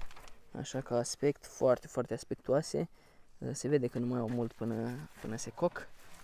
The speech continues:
Au început să se îngălbenească așa nițel. Uh, mai am ceva cu pere. Ia să vedem. Ina Estival, Monica. Astea-s Monica. Și astea arată destul de bine.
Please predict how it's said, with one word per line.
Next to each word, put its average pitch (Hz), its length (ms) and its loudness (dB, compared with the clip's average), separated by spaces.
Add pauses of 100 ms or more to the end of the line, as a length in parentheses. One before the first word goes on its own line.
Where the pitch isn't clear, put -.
Au - 60 -4
început 120 340 0
să - 100 -8
se - 120 -6
îngălbenească 120 680 0
așa - 180 -2
nițel. 147 440 4 (640)
Uh, 139 480 2 (500)
mai 135 160 -2
am 143 80 0
ceva 147 240 -2
cu - 140 -14
pere. 160 320 6 (680)
Ia 123 80 -2
să - 160 -4
vedem. 170 260 2
Ina 160 180 4
Estival, 165 440 6
Monica. 175 500 6 (800)
Astea-s 147 320 0
Monica. 170 580 6 (3000)
Și - 160 -4
astea 143 240 2
arată 117 240 2
destul 127 320 0
de 120 100 2
bine. 156 320 4